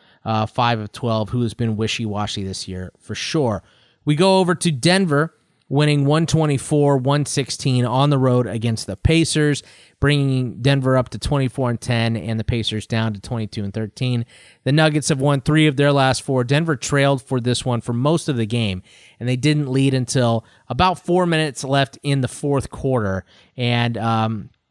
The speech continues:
they opened up the lead to nine after an eleven to six run to start the fourth.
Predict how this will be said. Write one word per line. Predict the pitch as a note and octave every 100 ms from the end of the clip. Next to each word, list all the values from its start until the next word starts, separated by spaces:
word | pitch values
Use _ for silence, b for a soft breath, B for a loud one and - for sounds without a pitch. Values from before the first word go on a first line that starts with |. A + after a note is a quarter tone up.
| _ _ _
they | B2+ C3+ C#3
opened | D3 D3 C#3
up | C3+ B2+ b b _
the | B2
lead | B2+ C3+ C3 -
to | B2
nine | A#2 B2+ C3+ B2+ A2 A2+
after | A#2 A#2 -
an | A#2+
eleven | A#2 B2 A#2+ A#2
to |
six | - C3 - B2
run | A#2 A2+ G#2 -
to | A2+
start | - - C3+ C3
the | B2
fourth. | - - G#2+ F#2+